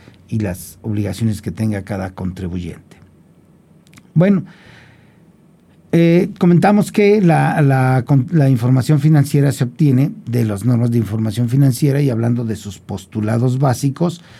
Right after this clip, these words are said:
¿sí? que nos permiten registrar o cuantificar, ¿sí? eh,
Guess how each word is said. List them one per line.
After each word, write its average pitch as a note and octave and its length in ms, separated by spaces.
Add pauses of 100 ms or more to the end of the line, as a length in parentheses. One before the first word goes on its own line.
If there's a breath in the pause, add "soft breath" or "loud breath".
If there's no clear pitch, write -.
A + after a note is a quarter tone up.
(140 loud breath)
¿sí? E3+ 360 (320 loud breath)
que D#3 140
nos D#3+ 240
permiten C#3+ 880
registrar A#2 800
o A#2+ 80
cuantificar, A2 920 (460 loud breath)
¿sí? C#3 400 (240)
eh, A2+ 560